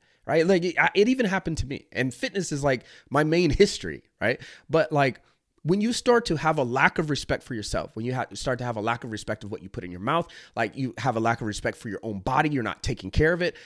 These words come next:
Like, think of you when you are in, say if you walk into a boardroom, right? You have this meeting and say you have two guys that you're supposed to meet,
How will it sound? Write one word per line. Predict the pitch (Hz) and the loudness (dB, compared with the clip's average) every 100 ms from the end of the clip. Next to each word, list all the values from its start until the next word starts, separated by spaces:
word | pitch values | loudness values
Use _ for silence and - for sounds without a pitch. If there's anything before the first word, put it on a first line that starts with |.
| - - | -12 -4
Like, | 127 - _ | -2 -4 _
think | 202 226 | -2 0
of | 285 196 135 _ | 0 -4 -6 _
you | 123 147 127 95 135 _ _ | -4 2 2 0 -8 _ _
when | - 147 143 131 | 0 2 2 0
you | 107 139 175 185 | -2 0 2 4
are | 143 131 123 120 - | 4 4 4 0 -2
in, | 139 135 120 | -2 -2 -2
say | - | 0
if | 180 | 0
you | 190 | 0
walk | 165 156 - | -2 -2 -2
into | 123 | -2
a | 127 | -2
boardroom, | 107 113 101 101 - _ | 0 -2 -4 -10 -16 _
right? | 113 | -6
You | 139 | -2
have | 135 143 | 0 0
this | 127 - | 0 -4
meeting | 123 117 98 - - - - | -4 -4 -6 -16 -20 -16 -8
and | 131 | -4
say | - 160 147 | 4 6 6
you | 131 139 | 4 2
have | 143 123 | 2 2
two | - 196 | 0 4
guys | 160 143 | 6 6
that | 131 | 2
you're | 117 | -4
supposed | - 117 - | -2 -4 -4
to | |
meet, | 104 92 | -8 -10